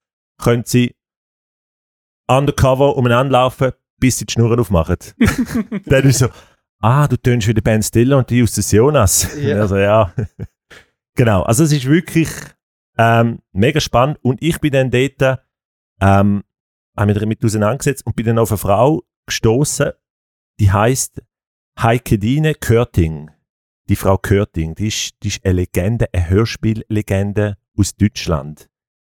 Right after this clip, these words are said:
Speaker 1: Die hat mehr Platten verkauft als Dieter Bohlen.
Speaker 2: Geil.
Speaker 1: Die hat mit drei Fragezeichen dreißig Mal Gold und drei Mal Platin gewonnen.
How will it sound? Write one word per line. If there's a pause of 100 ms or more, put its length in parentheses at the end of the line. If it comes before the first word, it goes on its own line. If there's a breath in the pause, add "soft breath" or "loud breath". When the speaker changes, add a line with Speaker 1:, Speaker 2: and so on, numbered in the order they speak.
(500)
Speaker 1:
Die
hat
mehr (460)
Platten (160)
verkauft
als
Dieter
Bohlen. (120)
Speaker 2:
Geil.
Speaker 1:
Die
hat
mit
drei
Fragezeichen
dreißig
Mal
Gold
und
drei
Mal
Platin
gewonnen.